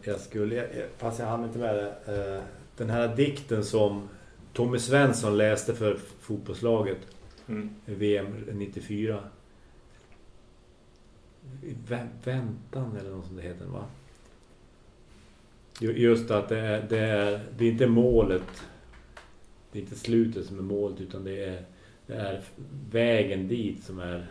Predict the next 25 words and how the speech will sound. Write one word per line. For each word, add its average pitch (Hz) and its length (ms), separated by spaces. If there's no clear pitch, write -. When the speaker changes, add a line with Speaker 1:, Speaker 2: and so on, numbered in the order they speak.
Speaker 1:
mödan 92 440
värd 92 300
eller 87 100
något 85 100
sånt 90 120
där. 92 180
Speaker 2:
Ja, - 80
är 139 100
det, 139 60
var 151 160
det 110 60
Karin 107 180
Boye 107 240
också? - 140
Speaker 1:
Det 123 60
var 120 120
Karin 92 240
Boye. 90 240
Speaker 2:
Okej. 104 280
Speaker 1:
Där 147 240
har 131 60
jag 113 140
lä-, 107 320
har 104 120
jag 101 180